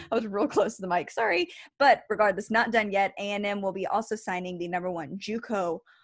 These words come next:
offensive tackle this weekend on Friday.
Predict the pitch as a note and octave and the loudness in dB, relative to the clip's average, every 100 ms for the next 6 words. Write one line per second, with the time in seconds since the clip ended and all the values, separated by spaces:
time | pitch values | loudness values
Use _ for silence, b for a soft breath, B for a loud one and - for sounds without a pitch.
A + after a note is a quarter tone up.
0 | b G3+ G3+ G3+ F3 - - C#4+ F#3+ C3+ | b -2 -2 -10 -10 -6 0 0 0 -4
1 | - _ _ _ _ _ _ _ _ - | -6 _ _ _ _ _ _ _ _ -4
2 | F3+ - F3+ - A#2 - - - F#2+ - | -4 -2 -8 -8 -8 -8 -10 -6 -6 -6
3 | - | -12